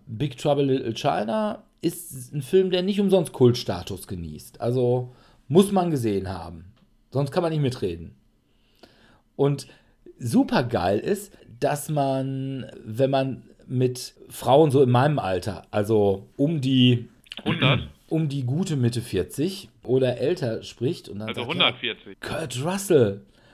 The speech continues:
Speaker 1: Und die dann alle so einen glänzenden Blick kriegen und sagen, „Ah ja, Kurt Russell.“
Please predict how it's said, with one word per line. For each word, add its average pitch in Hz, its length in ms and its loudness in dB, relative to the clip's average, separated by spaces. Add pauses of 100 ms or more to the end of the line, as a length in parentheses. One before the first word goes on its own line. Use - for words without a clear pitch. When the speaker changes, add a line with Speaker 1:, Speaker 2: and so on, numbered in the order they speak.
(280)
Speaker 1:
Und 151 180 2
die 151 80 6
dann 147 160 8
alle 170 200 4
so 156 100 4
einen 131 320 -2 (140)
glänzenden 196 760 4
Blick 190 260 0
kriegen 170 180 2
und 156 60 0
sagen, 160 120 -2 (260)
„Ah 180 200 -2
ja, 160 320 0
Kurt 175 380 -2
Russell.“ 123 600 -2